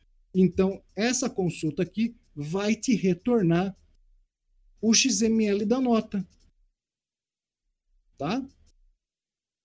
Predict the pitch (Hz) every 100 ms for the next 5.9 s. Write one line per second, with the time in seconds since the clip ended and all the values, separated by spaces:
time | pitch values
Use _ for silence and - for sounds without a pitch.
0 | _ _ _ _ _ _ - 156 156 156
1 | 156 151 151 - _ _ _ _ _ _
2 | _ _ _ _ _ _ _ - - 208
3 | 156 - _ _ _ _ 185 190 190 170
4 | 175 175 180 160 147 - - 196 180 226
5 | 269 339 311 220 240 269 339 - -